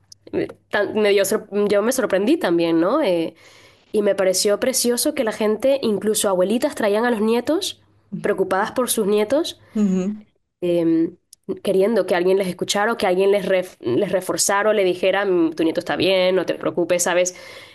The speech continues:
Speaker 1: Eh, me gustó, me gustó mucho esa parte que la gente lo está viendo como algo necesario, ¿no? Y como algo, mm, maravilloso que, que se ha sumado a esto de la salud mental.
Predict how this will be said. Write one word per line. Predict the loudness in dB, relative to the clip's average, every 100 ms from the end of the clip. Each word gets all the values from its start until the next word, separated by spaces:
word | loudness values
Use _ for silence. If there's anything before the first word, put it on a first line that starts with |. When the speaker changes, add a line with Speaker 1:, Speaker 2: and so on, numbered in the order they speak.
| _
Speaker 1:
Eh, | 0 2 4 2 2 2
me | 0
gustó, | 0 0 0
me |
gustó | 0 0 -2
mucho | 0 0
esa | -2 -2
parte | -4 -2 -2
que | 0 0
la | 0
gente | -2 0 0
lo | 0 0
está | 0 0
viendo | 2 2 0
como | 0 0 0
algo | 2 2
necesario, | 2 0 -2 -2 -4 -4 -2
¿no? | -2
Y | -2
como | -2 -2 0
algo, | 0 0 -2 -10 _ _ _ -8
mm, | -4 -2 -2 0
maravilloso | 0 0 0 0 2 0 0 -2
que, | -4
que | -2 -4 -2
se | 0
ha |
sumado | 0 0 0 0 0
a | -2
esto | -4 -2 0
de | 0
la | 0
salud | 0 2
mental. | 0 -2 -6